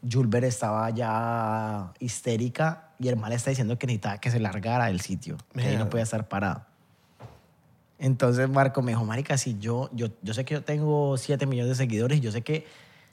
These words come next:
Speaker 1: de pronto no es el público ese, pero algo, hago algo para que hubieran puteado a ese restaurante que cómo más me va a sacar". Y le dije, "Pues, papi, ya. Eh, eso no pasa nada, huevón, ya.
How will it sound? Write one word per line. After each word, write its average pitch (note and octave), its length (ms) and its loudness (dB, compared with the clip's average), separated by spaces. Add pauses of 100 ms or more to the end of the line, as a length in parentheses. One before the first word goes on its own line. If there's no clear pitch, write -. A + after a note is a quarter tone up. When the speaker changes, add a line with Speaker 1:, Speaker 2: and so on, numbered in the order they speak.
(120)
Speaker 1:
de B2+ 140 6
pronto C3+ 400 6
no E3+ 80 6
es D#3+ 80 6
el F3 100 6
público F3 540 8
ese, D3+ 220 6
pero C#3+ 300 4
algo, E3+ 400 6 (120)
hago F3 320 10
algo G#3+ 520 10 (220)
para C#3 200 8
que C#3+ 120 2
hubieran C3+ 280 6
puteado C#3 280 4
a - 20 4
ese C#3+ 100 4
restaurante C#3 360 2
que C3+ 100 0
cómo B2 200 -2
más C3+ 160 0
me C3+ 140 2
va A#2+ 100 2
a A#2 40 2
sacar". A2+ 420 -2 (1160)
Y G2+ 40 -6
le F#2+ 80 -4
dije, G2+ 60 -4
"Pues, G#2+ 220 -6
papi, - 420 -4
ya. A#2+ 400 -2 (1080)
Eh, G#2 500 2
eso A#2 180 0
no B2 160 0
pasa B2 240 4
nada, B2+ 300 4
huevón, C3 420 0
ya. D3 400 0